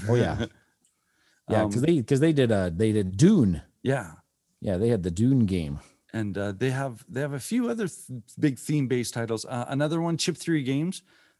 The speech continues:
Speaker 2: uh, um, Too Many Bones. Um, I mean, right there, that's like a dungeon diver with chips, right?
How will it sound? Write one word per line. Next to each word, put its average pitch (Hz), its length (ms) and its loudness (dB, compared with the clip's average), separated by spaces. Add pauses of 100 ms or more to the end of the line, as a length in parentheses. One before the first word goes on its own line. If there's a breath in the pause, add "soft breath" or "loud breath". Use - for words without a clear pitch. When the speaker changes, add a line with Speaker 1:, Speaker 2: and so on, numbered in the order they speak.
Speaker 2:
uh, 98 200 -4 (120)
um, 92 380 -8
Too 170 140 0
Many 151 140 2
Bones. 131 640 -4 (500)
Um, 98 540 -10 (300)
I 120 40 -10
mean, 117 260 -6
right 123 200 -4
there, 143 260 0
that's 101 260 -8
like 110 120 -8
a 117 60 -8
dungeon 120 360 -2
diver 107 340 -6
with 101 220 -10
chips, - 500 -6
right? 107 260 -10